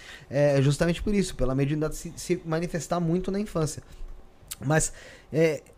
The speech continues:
vamos lá, mesmo ela tendo uma, uma, vamos dizer assim, ter, ter tido uma vida anterior, é,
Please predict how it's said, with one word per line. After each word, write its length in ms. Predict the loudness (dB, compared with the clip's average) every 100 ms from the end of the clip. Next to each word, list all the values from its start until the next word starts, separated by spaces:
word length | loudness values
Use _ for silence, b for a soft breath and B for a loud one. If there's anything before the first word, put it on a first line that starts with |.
| -20 -20 -16 2
vamos 280 | 2 4
lá, 180 | 2 0
mesmo 460 | 0 4 4 4 2
ela 120 | 2
tendo 240 | 2 2 4
uma, 440 | 4 4 2 0 0
uma, 560 | 2 2 4 2 -2
vamos 260 | -2 -2 0
dizer 140 | 0
assim, 280 | 0 -2 -6
ter, 260 | -6 -8 -4
ter 180 | -2 -2
tido 320 | -2 -4 0
uma 140 | 2
vida 200 | 2 2
anterior, 520 | 2 2 6 6 6 2 B B B B 2
é, 960 | 6 8 6 6 4 4 2 0 -4